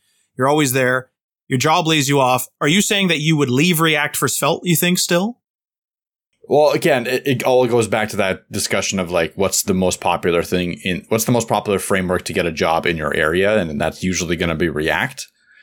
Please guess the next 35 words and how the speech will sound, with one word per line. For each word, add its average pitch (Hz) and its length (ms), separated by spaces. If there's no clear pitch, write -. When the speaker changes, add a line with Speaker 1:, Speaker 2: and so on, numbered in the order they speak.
Speaker 2:
So 147 100
Speaker 1:
Okay. 95 80
Speaker 2:
if 127 60
your 95 80
goal 104 400
is 98 220
to 107 100
get 92 160
a 87 80
job 90 480
as 85 100
a 85 80
junior 90 280
developer, 80 680
the 104 480
recommendation 110 560
is 92 80
always 98 380
to 87 120
learn 85 320
React 82 560
right 98 180
now. - 400
Um, 80 440
that 82 180
could 85 140
change 92 400
down 85 180
the 80 80
line. 90 380
Svelte - 360
picks - 200
up 80 140
speed, 117 480
but 92 300